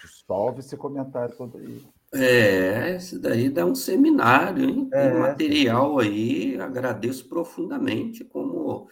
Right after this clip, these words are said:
Speaker 2: eu disse no Evangelho, vão se abrindo, mas que com o Henrique a intensidade é
Speaker 1: É importante.
Speaker 2: muito maior,
Speaker 1: É.
Speaker 2: né?
Speaker 1: É
Speaker 2: É
Speaker 1: um
Speaker 2: isso que eu
Speaker 1: rolo
Speaker 2: percebi.
Speaker 1: compressor espírita.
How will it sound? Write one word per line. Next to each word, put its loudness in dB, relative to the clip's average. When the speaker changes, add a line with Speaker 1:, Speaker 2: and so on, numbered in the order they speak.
Speaker 2:
eu -8
disse -6
no -8
Evangelho, -6
vão -8
se -12
abrindo, -6
mas -6
que -6
com 0
o 0
Henrique -4
a -6
intensidade -2
é -6
Speaker 1:
É -6
importante. -6
Speaker 2:
muito 0
maior, 0
Speaker 1:
É. -20
Speaker 2:
né? -12
Speaker 1:
É -6
Speaker 2:
É -4
Speaker 1:
um -6
Speaker 2:
isso -2
que 10
eu 12
Speaker 1:
rolo 6
Speaker 2:
percebi. 0
Speaker 1:
compressor 2
espírita. -10